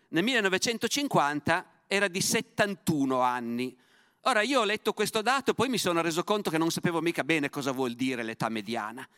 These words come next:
Sono andato a vedere. L'età mediana, se l'età mediana alla morte è di settantuno anni, vuol dire che metà delle persone morivano prima.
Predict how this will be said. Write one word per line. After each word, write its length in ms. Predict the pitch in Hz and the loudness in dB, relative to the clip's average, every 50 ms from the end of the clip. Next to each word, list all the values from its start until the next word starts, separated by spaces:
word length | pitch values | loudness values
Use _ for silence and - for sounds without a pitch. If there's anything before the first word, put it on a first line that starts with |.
| _ _ _ _ _ _ _ _ _ | _ _ _ _ _ _ _ _ _
Sono 220 | - - 220 185 | -6 -2 0 2
andato 320 | 175 165 170 170 156 175 | 4 4 4 4 4 2
a 20 | 147 | -2
vedere. 600 | 113 123 110 151 151 156 147 135 123 - - _ _ _ _ _ _ _ _ _ | -2 -2 -2 -2 -2 -2 -2 -8 -12 -16 -20 _ _ _ _ _ _ _ _ _
L'età 280 | - 160 175 - 294 302 | -4 -4 0 2 2 2
mediana, 540 | 262 226 180 196 214 240 285 277 240 208 196 | 2 2 2 2 2 2 2 2 0 -2 0
se 200 | - - 240 262 | 0 -2 0 0
l'età 260 | 247 220 - 294 320 | 0 2 2 2 2
mediana 400 | 294 247 208 185 214 233 269 254 | 2 2 0 2 2 2 4 4
alla 160 | 226 202 196 | 2 2 2
morte 420 | 190 190 190 214 247 - - 175 175 | 2 4 4 4 2 2 0 0 0
è 60 | 214 | 0
di 140 | 214 202 185 | 0 -2 -2
settantuno 840 | 180 185 196 175 _ - 190 175 170 - - 220 233 233 202 165 | 0 0 -2 -2 _ 0 0 0 0 -2 -4 -4 -2 0 2 2
anni, 580 | 143 131 127 113 110 110 107 110 110 123 175 180 _ _ _ _ _ - _ _ _ _ _ _ _ | 2 2 0 -2 -4 -6 -8 -8 -6 -6 -8 -8 _ _ _ _ _ -20 _ _ _ _ _ _ _
vuol 320 | - 156 170 196 208 214 196 | 0 4 4 4 4 4 0
dire 420 | 170 247 277 269 247 214 196 180 | 0 0 2 2 2 2 0 0
che 160 | - - 185 | 0 0 0
metà 460 | 180 185 185 175 - - 226 254 262 220 | 2 2 0 0 4 4 4 4 4 2
delle 300 | 220 202 185 180 180 - | 0 0 0 0 -2 0
persone 720 | - 160 147 135 - - - 175 170 170 180 190 202 208 | 0 -2 -2 0 -2 -2 0 2 2 2 2 2 0 -2
morivano 640 | 202 190 170 160 143 127 117 110 113 131 139 139 - | 2 4 2 2 2 -2 -6 -4 -4 -2 -2 -2 -4
prima. 520 | - - 151 139 117 110 110 107 - - | -4 -6 -10 -10 -10 -10 -10 -10 -10 -12